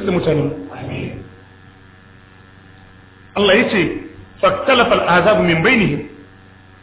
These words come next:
Allah ce sai kuma kungiyoyi suka yi sabani a tsakaninsu. "فويل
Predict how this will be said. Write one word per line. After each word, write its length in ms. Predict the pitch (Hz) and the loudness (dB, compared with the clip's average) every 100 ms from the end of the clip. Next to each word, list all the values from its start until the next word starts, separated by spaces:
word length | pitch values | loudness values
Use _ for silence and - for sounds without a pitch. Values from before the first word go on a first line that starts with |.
| - - | -20 -2
Allah 180 | 220 208 | 2 2
ce 100 | - 208 | 0 -4
sai 80 | 208 | -2
kuma 140 | 208 | -2
kungiyoyi 680 | - 214 220 196 214 208 214 | -2 0 2 2 2 4 2
suka 160 | - - | -2 -2
yi 120 | 190 190 | 0 2
sabani 580 | 180 180 202 202 202 196 - | 2 4 2 4 0 -2 -6
a 80 | 180 | -6
tsakaninsu. 540 | 160 160 156 147 - - - - - - - | -2 0 0 -2 -4 -12 -20 -20 -20 -20 0
"فويل 380 | 175 196 240 | 2 4 4